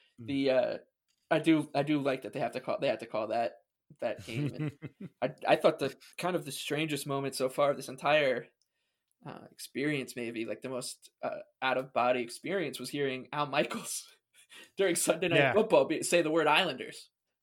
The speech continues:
Speaker 1: Yeah. <laughs> Hey, he's a New York guy.
Speaker 2: I know, but
Speaker 1: He's,
Speaker 2: it's just,
Speaker 1: right?
Speaker 2: it's
Speaker 1: He's
Speaker 2: just
Speaker 1: from
Speaker 2: on, on a
Speaker 1: Brooklyn, so
Speaker 2: national broadcast in front of, you know,
Speaker 1: Yeah.
Speaker 2: however ma-,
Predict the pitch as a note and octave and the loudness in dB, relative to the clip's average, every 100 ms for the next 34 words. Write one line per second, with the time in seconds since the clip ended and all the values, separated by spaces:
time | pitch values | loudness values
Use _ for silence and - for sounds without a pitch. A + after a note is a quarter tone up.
0 | _ _ - - G5+ C5 E5+ F#5+ G#5+ A5+ | _ _ 2 2 -4 -14 -12 -12 -12 -16
1 | - _ _ D4+ - - D4+ - - - | -20 _ _ -4 -4 -4 -4 -6 -18 -2
2 | D4+ B3 C4 C4 A3+ F#3+ D#3+ C#3+ - C#3+ | 2 4 4 2 0 2 2 2 2 2
3 | E3+ B3 B3 G#3+ F#3+ G3+ D#3+ B3+ G3+ - | 4 6 10 10 10 6 6 6 6 6
4 | A3+ F3 G#3+ F#3 G3 F#3+ F3 G3+ - F3 | 4 8 8 8 6 6 10 8 8 2
5 | D#3+ F3 F#3 F#3 C#3 E3 D3 E3+ D#3+ D3 | 6 4 6 4 4 2 0 2 2 0
6 | - - - A#3 F#3+ B2+ - _ _ - | -4 -20 -8 0 2 0 -4 _ _ -14
7 | A#2+ - _ _ _ _ - C3+ D3 F3 | -12 -12 _ _ _ _ -10 2 6 6
8 | E3 | 4